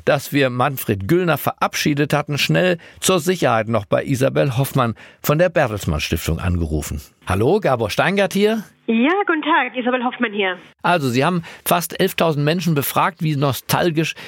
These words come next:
Speaker 1: sie auf frühere Zeiten zurückschauen. Und zwei Drittel der Europäer sagen, dass die Welt früher ein besserer Ort war. Wie sieht das in Deutschland aus?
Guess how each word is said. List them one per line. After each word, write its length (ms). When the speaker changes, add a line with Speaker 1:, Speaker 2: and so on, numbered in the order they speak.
Speaker 1:
sie 200
auf 120
frühere 480
Zeiten 400
zurückschauen. 680
Und 340
zwei 300
Drittel 280
der 120
Europäer 440
sagen, 340
dass 180
die 160
Welt 240
früher 300
ein 180
besserer 500
Ort 300
war. 160
Wie 80
sieht 220
das 200
in 220
Deutschland 460
aus? 360